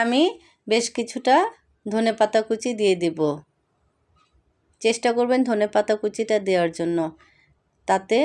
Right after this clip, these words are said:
রান্নার স্বাদটা আরও বেশি বৃদ্ধি পায়।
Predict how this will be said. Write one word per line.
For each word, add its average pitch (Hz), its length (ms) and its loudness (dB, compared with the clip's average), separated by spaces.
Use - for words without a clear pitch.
রান্নার 190 500 0
স্বাদটা 185 480 -2
আরও 180 200 0
বেশি 180 320 -6
বৃদ্ধি 170 360 -6
পায়। 151 220 -2